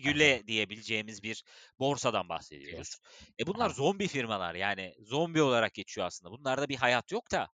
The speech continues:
Speaker 2: eee,
Speaker 1: Hı hı.
Speaker 2: hayat varmış gibi davranıyor. E, kripto piyasasının yüzde doksan beşi bu altcoin'ler bazında baktığında.
Speaker 1: Hı
Speaker 2: Eee,
Speaker 1: hı.
Speaker 2: hani bu gerçekliğin dışında hareket eden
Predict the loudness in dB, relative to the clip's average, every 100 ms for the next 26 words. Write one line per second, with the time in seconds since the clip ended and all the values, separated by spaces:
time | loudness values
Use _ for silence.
0 | _ _ _ _ -6 -2 0 -2 -4 -4
1 | 2 6 6 6 8 8 8 -4 -2 2
2 | 2 0 -6 -4 -4 -6 -6 -8 -10 -12
3 | -12 -12 -8 -4 -4 0 -2 -2 -8 -8
4 | -10 -8 -8 -8 _ -2 -2 -2 -8 -4
5 | -6 -6 -12 -14 -14 -14 _ -20 _ _
6 | _ _ -20 -20 -20 -6 -2 0 0 -4
7 | -6 -8 -10 -16 -16 -2 -2 0 -8 -10
8 | -14 -16 -6 -4 -4 -8 0 0 0 -6
9 | -6 -2 -2